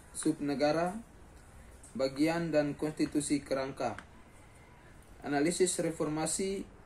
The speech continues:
yang diusulkan ini dan diimplementasikan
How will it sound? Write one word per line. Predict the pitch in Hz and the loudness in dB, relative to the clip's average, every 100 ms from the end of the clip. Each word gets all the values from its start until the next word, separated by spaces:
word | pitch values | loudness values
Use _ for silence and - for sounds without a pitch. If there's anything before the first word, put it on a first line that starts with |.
| - - - - - 139 | -20 -20 -20 -20 -8 -2
yang | 160 160 | 0 2
diusulkan | 151 160 175 160 180 180 175 | 2 2 2 2 4 4 2
ini | 165 190 202 196 - - - - - - - - | -2 0 0 -2 -8 -20 -20 -20 -20 -20 -16 0
dan | 143 156 | 2 2
diimplementasikan | 156 - - - - 156 - 170 170 165 165 160 151 151 160 156 165 175 180 | 2 0 -2 -10 -2 -2 0 -2 -2 0 0 0 0 0 0 0 2 0 0